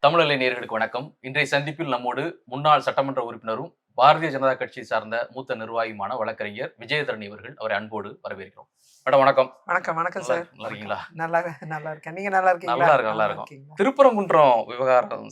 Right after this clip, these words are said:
Speaker 1: சம்பந்தமா நீங்களும் கூட நிறைய தொலைக்காட்சிகள்ல பேசியிருக்கீங்க.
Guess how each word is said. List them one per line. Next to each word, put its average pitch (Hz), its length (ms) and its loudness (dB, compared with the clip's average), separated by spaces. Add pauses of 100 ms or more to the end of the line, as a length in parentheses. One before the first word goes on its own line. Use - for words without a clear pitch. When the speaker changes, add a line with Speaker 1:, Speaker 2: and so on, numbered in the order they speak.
(100)
Speaker 1:
சம்பந்தமா 117 320 -2
நீங்களும் 127 300 -6
கூட 117 120 -8
நிறைய 110 340 -4
தொலைக்காட்சிகள்ல 101 840 -10 (120)
பேசியிருக்கீங்க. 107 540 -20